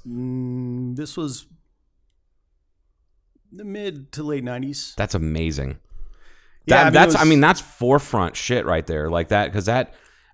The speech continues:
Speaker 2: I mean, the first, like, like, true the, at least civilian owned or, and operated neural network didn't even hit until, like, probably t-, uh, late two thousand, early two thousand one.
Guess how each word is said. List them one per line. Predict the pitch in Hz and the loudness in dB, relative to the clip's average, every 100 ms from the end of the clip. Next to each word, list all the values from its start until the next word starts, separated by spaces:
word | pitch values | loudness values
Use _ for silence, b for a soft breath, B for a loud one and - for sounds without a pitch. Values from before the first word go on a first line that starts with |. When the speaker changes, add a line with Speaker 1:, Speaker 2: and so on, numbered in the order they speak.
| - | -2
Speaker 2:
I | 117 | 2
mean, | 117 | 2
the | 110 | 2
first, | 107 - 139 139 117 | 0 4 4 4 0
like, | 101 - - 98 | -2 -4 -10 0
like, | 101 - | 0 0
true | - - 113 113 113 110 110 101 b b b b _ - | -10 -6 -2 2 2 2 0 -4 b b b b _ -4
the, | 104 120 | 0 2
at | 123 | 4
least | 120 107 - | 2 2 0
civilian | 87 104 98 90 | 2 4 4 4
owned | 85 85 85 | 2 0 0
or, | 87 - | -2 0
and | 90 | 2
operated | 82 85 87 85 82 - | 2 2 2 2 0 -4
neural | 92 92 90 | 0 2 4
network | 87 92 80 87 | 4 2 2 0
didn't | 92 87 | 0 0
even | 90 85 | 0 0
hit | 98 95 | 0 0
until, | 87 92 | -2 -2
like, | 85 80 | -2 -2
probably | 95 87 78 | -2 -2 -6
t-, | - - | -10 -4
uh, | 87 85 82 82 | 0 2 2 0
late | 82 85 85 87 87 87 92 98 - | -2 -2 -2 -2 -2 0 0 0 -2
two | 104 92 | -4 -4
thousand, | - 95 92 92 | 0 0 0 0
early | 92 | 0
two | 90 87 | -2 -2
thousand | 90 82 87 | -2 0 0
one. | 92 | -2